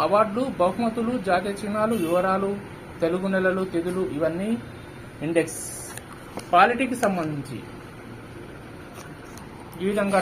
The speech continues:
టాపిక్ వైజ్ ఇవ్వడం జరుగుతుంది. ఇండెక్స్ అనేది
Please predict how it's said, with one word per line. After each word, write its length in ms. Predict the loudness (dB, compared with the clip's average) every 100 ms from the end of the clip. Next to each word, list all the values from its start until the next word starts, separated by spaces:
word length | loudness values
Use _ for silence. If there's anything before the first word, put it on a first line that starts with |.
| 8
టాపిక్ 380 | 8 8 6 6
వైజ్ 260 | 6 4 -4 -8 -10 -12 -10 0
ఇవ్వడం 240 | 8 8 8
జరుగుతుంది. 400 | 6 6 4 4 2 -2 2
ఇండెక్స్ 380 | 4 4 2 4 4
అనేది 300 | 6 4